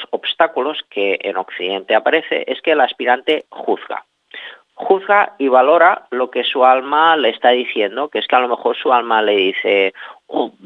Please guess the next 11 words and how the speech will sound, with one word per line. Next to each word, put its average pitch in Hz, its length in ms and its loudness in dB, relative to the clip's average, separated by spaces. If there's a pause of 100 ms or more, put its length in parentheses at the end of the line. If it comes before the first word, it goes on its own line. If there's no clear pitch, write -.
ve 392 260 4
al 160 200 2
curso 180 760 0
o - 200 -10
haz - 200 -6
el 147 140 -4
curso 170 320 0
de 135 640 6
el 123 240 2
Ankh", 180 440 2 (420)
pero, 180 500 2